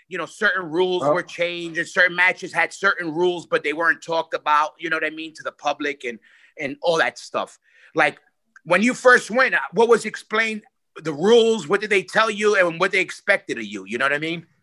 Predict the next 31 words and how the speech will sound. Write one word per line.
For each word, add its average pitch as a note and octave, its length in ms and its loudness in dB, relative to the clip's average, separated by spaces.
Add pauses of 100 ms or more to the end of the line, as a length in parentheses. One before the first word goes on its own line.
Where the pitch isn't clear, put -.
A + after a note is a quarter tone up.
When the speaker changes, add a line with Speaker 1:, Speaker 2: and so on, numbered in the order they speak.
(540)
Speaker 2:
It D3 100 -2
was E3+ 140 6
a F3 40 4
one F#3 180 4
sheet. G#3+ 360 -6 (200)
It C#3+ 80 -4
was D#3 180 -2
really E3+ 220 2
easy E3+ 360 -2
for E3+ 140 -2
us F#3+ 120 0
because D#3 200 -4
I, D#3 140 4
before D#3+ 480 -2
tournaments, F#3 400 0
till E3+ 160 -4
seven F#3+ 260 -4
was D#3 140 -10
tour-, G3+ 260 -6
till E3 160 -8
eight G3+ 160 0
was F3+ 100 -12
tournaments. G3+ 480 -4 (560)
After F#3+ 300 4
eight, F#3+ 140 -2
they E3 60 -12
changed F3+ 260 -6
a D#3+ 60 -2
lot D3+ 200 4
of C#3+ 100 -14
rules, A#2+ 280 -14